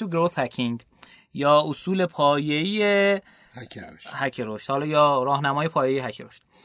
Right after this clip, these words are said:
Speaker 1: که رسیدیم به فصل سوم که بسیار هیجان انگیزه. فصل اول این بود که هک رشد چیه، فصل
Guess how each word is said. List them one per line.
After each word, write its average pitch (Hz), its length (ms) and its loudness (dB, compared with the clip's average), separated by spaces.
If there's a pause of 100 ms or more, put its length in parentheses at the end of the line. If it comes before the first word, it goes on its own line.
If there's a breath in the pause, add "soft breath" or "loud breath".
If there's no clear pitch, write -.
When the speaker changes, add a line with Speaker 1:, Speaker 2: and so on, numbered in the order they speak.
(320 soft breath)
Speaker 1:
که 214 520 2 (120)
رسیدیم 277 580 -2
به 294 100 -2
فصل 285 300 4
سوم 247 380 -2
که 269 100 -4
بسیار 175 800 4
هیجان 151 320 4
انگیزه. 139 260 -2
فصل 185 260 0
اول 190 180 4
این 214 100 -2
بود 202 100 -6
که 196 100 2
هک 165 140 2
رشد 196 220 -2
چیه، 240 420 4
فصل 185 160 -2